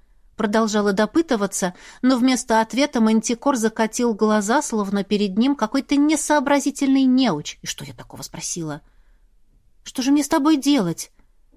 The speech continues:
Я не могу оставить тебя тут. У меня кот, а я сомневаюсь, что вы с ним поладите. Очень он вредный у меня». Мантикора фыркнула с таким пренебрежением, будто говоря: «Ха, еще с котами я не договаривался, больно надо».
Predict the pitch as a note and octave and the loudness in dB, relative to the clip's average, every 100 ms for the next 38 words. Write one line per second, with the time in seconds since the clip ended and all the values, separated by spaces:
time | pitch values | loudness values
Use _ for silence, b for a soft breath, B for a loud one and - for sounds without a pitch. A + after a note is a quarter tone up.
0 | - C#4+ D#4+ E4+ D#4 C4 C#4+ - F4+ E4+ | 0 4 6 4 4 2 0 0 -2 0
1 | B3 A3+ A3+ G3 A#3 C4+ D#4 E4+ _ - | -2 -2 -2 -2 2 4 4 2 _ -14
2 | - C4 D#4+ - b b b b D4 D#4 | 0 2 0 -4 b b b b 2 2
3 | - D4+ C#4+ A3+ A3 C#4 - D#4+ C#4+ - | 2 2 4 4 2 0 -2 0 0 0
4 | D#4 D4 E4+ F4+ F#3+ - E3 b b b | 0 2 2 2 0 -6 -10 b b b
5 | _ _ - C#4 - C#4 C4+ B3+ B3+ C4+ | _ _ -6 -2 2 4 4 4 2 2
6 | A3+ G#3+ F#3 E3+ D#3+ D3 - _ _ _ | 4 4 2 0 -2 -6 -12 _ _ _
7 | - D#4+ D#4 C4+ C4 G#3+ G#3 - C4 - | -2 2 4 4 2 2 2 0 -4 -2
8 | G3+ G3+ - G#3+ B3 A#3 A3 A3 G#3+ A3+ | -2 -2 -2 -4 0 2 4 4 4 2
9 | G#3+ C4 G#3+ G3+ G#3+ - G#3+ A#3 A3+ G#3+ | 2 2 2 2 0 0 0 2 4 2
10 | G#3 - - - F4 - A3+ - G#3+ - | 0 -6 -14 -6 -6 -4 -6 -4 -4 0
11 | F3 E3 E3 E3 F3 F3+ F3 D#3 E3 - | -2 0 -2 -2 0 0 0 -2 -2 -2
12 | E3 G#3 C#4 C#4 C4 D#3+ C#3+ D3+ | 0 2 2 2 2 2 0 -4